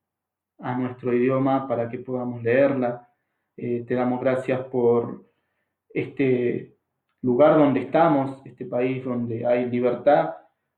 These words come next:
para que podamos, Señor, predicar la palabra sin... Eh,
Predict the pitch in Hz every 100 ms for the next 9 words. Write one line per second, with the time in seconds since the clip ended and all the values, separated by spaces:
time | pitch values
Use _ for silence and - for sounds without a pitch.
0 | _ - 131 127 120 135 127 123 123 120
1 | 120 123 131 127 123 120 - 123 120 123
2 | 120 - _ _ _ - 120 120 120 147
3 | 151 135 127 131 135 131 127 127 - _
4 | _ _ - 135 123 127 127 - _ _
5 | _ _ - 117 113 - -